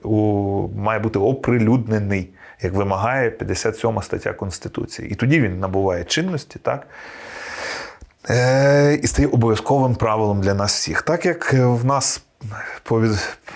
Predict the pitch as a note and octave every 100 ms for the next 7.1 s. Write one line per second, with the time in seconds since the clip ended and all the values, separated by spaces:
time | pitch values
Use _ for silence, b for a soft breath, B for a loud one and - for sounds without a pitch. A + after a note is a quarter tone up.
0 | - - A#2 C#3 A#2 A#2+ B2 A2+ A2 G#2
1 | A2 A2+ G2 G#2 A2 G#2 F2 - D3+ C#3+
2 | F#3+ G3+ D4+ C4 C3+ - B2 A2+ - -
3 | A2 C3+ D#3+ C#3 G#2+ A2+ A#2 - G2+ G#2
4 | G#2+ G#2+ - B2+ B2+ - - A2+ G#2 A#2
5 | B2+ B2 A2 G#2+ B2 A2 G#2 G2+ - A2+
6 | A#2 G#2 - A2+ C3 D#3+ C#3 - A#2+ G#2+